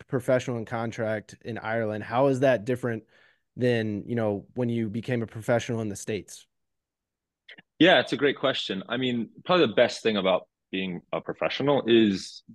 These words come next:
Speaker 2: just living out the dream, right? I mean, you get to play soccer for a living, you wake up, you go do the thing you love, and you get paid for it. I mean, that's kind of what everybody wishes. So I, I, I loved it from, from start to finish. Um, the biggest difference, it, it's so strange, and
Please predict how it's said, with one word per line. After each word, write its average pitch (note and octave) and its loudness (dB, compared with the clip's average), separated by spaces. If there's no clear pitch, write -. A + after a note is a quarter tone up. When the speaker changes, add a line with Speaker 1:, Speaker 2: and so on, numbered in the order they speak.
Speaker 2:
just G2+ -2
living G2+ 4
out E2+ -4
the F2 0
dream, D#2+ -8
right? E2+ 2
I E2+ 4
mean, F#2+ 6
you F#2 4
get F#2+ 4
to F#2+ -2
play E2 0
soccer - -8
for - -2
a F2 0
living, A#2 4
you F#2+ 6
wake F#2 4
up, F2 4
you G#2 2
go A2 8
do G2+ 4
the - -4
thing G#2 2
you G2 4
love, G2 4
and F#2+ -6
you F2+ -4
get - -12
paid F2+ -4
for F2 -4
it. E2+ -8
I E2 -6
mean, F2 -4
that's E2+ -4
kind F2+ 0
of E2 0
what F2 2
everybody E2+ 0
wishes. E2+ 0
So G#2+ 4
I, G2+ 6
I, G#2 0
I G2+ 0
loved G2 0
it - -6
from, F#2+ -6
from F2+ 0
start F#2+ 0
to E2+ -4
finish. F#2 -2
Um, A2 2
the B2 4
biggest F3 2
difference, C#3+ 0
it, - -6
it's - -6
so D3+ 4
strange, A#2+ 0
and G#2+ 0